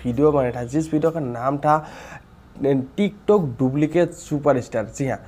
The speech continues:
बहुत सारे अच्छे अच्छे, क्या कहते हैं उसे, एक्टर की जो कि डुप्लीकेट बना के या फिर लुक लाइक कह सकते हो, जो कि, अ, बन के घूम रहे थे। तो उन सारे की वीडियोज़ क्लिप को मैंने अच्छे से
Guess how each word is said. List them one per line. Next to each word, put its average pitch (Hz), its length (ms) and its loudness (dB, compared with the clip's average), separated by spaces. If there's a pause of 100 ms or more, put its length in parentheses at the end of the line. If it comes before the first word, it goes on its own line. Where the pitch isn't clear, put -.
(380)
बहुत 135 420 0
सारे 165 260 4
अच्छे 143 260 4
अच्छे, 151 560 4 (300)
क्या 143 160 4
कहते 127 240 0
हैं 127 60 0
उसे, 120 520 0
एक्टर 147 420 2
की 170 360 -2 (560)
जो 131 180 2
कि 156 140 0
डुप्लीकेट 143 680 2 (180)
बना 139 440 4
के 143 100 2
या 147 280 6
फिर 147 160 0
लुक 135 340 2
लाइक 147 200 2
कह 147 180 0
सकते 143 320 -4
हो, 147 140 0
जो 131 180 -4
कि, 147 140 0
अ, 143 60 -2 (320)
बन 123 440 4
के 143 120 -2
घूम 147 300 0
रहे 143 140 4
थे। 156 120 -2
तो 180 120 -4
उन 180 260 2
सारे 147 460 2
की 185 160 -2
वीडियोज़ 139 440 -2
क्लिप 143 280 -2
को - 60 0
मैंने 139 240 0
अच्छे - 540 -2
से 160 300 2